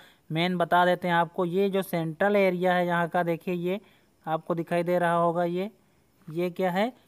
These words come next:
यही आपका क्या है? सेंट्रल डिस्क है। सेंट्रल डिस्क से एक आर्म ये निकल रही है यहाँ पे, ठीक है, दूसरी आर्म ये निकल रही है, तीसरी आर्म ये निकल रही है, चौथी आर्म ये निकल रही है,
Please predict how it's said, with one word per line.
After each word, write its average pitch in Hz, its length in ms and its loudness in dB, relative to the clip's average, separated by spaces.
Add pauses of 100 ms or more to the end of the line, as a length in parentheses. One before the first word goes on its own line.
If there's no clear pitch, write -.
(140)
यही 202 360 2
आपका 214 320 2
क्या 190 220 0
है? 247 240 0 (320)
सेंट्रल 233 520 4
डिस्क 147 300 0
है। 131 140 -8 (280)
सेंट्रल 220 380 2
डिस्क 226 260 0
से 214 160 -2
एक 185 400 0
आर्म 180 220 4
ये 160 260 0
निकल 220 340 2
रही 208 180 4
है 208 120 2
यहाँ 196 320 2
पे, 240 180 0 (280)
ठीक 190 200 -2
है, 233 80 4
दूसरी 180 520 0
आर्म 185 260 6
ये 156 260 0
निकल 208 340 0
रही 202 220 0
है, 202 200 0 (320)
तीसरी 233 460 2
आर्म 190 300 6
ये 156 260 0
निकल 214 340 2
रही 214 180 2
है, 214 160 0 (240)
चौथी 214 460 2
आर्म 190 260 4
ये 147 260 0
निकल 208 340 0
रही 208 180 2
है, 208 180 -2